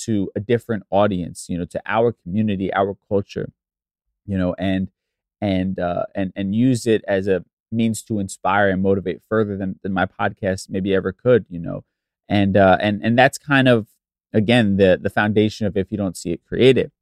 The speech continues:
And I'm talking specifically about this podcast, The Street Stoic. And of course, I want you to listen to it, but I want you to recognize that I'm just merely giving you an example of how I applied this into my own life, right? And, and that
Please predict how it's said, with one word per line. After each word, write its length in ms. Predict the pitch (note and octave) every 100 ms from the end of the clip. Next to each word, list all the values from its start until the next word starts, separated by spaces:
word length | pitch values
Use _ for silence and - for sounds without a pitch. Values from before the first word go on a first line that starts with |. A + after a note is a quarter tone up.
| _
And 100 | B2
I'm 100 | A#2+
talking 360 | F3+ E3+ - B2+
specifically 640 | - B2 B2+ A2+ - A2+
about 420 | G2 G#2+ G2 F#2+ - _ _ _
this 240 | A#2 C3
podcast, 640 | - C3 A2+ - A#2 G2 -
The 80 | G2+
Street 260 | - C#3
Stoic. 320 | - A#2+ A2+
And 100 | G#2+
of 100 | A2
course, 220 | - E3 B2+
I 40 |
want 220 | B2+ B2
you 60 | A#2+
to 60 |
listen 320 | A2+ A#2+ A2 G#2
to 180 | A2+ G#2+
it, 120 | -
but 220 | A#2+ - _ _ _ _ _ _ _ _
I 60 | B2+
want 140 | D#3+
you 40 |
to 80 | D#3
recognize 680 | C3+ C#3+ - B2 A2 G#2 G2+
that 180 | G2+ -
I'm 120 | A#2+
just 220 | C3 B2 - _ _ _ -
merely 260 | C#3 E3
giving 240 | C3 C#3 C3+
you 80 | C3
an 60 |
example 580 | G#2+ G#2 A#2 A#2 A2 G2+
of 220 | F#2+ G2 -
how 220 | - B2+ A#2+
I 220 | A2 A2+
applied 520 | A2 - A2 G2+ G#2
this 220 | G2 G2+
into 260 | - G#2+ F#2+
my 200 | F#2 F#2
own 240 | G2+ F#2+ E2+
life, 260 | F#2+ F2 -
right? 260 | G2 G2+ G#2 - _
And, 500 | A2+ G#2+ G2+ G2 F#2+ - _
and 220 | G#2+ G2
that 240 | G2+ F#2